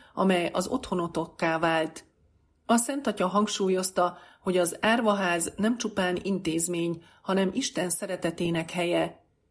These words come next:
"Itt mindenek előtt mennyei atyánk fogad benneteket szeretettel, mint gyermekeit." Beszédében többször visszatért a család képéhez, és megerősítette a gyermekeket abban, hogy nincsenek egyedül.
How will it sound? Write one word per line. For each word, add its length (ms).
"Itt 220
mindenek 460
előtt 380
mennyei 500
atyánk 420
fogad 340
benneteket 600
szeretettel, 800
mint 320
gyermekeit." 760
Beszédében 880
többször 400
visszatért 540
a 80
család 380
képéhez, 720
és 220
megerősítette 840
a 60
gyermekeket 640
abban, 480
hogy 180
nincsenek 460
egyedül. 720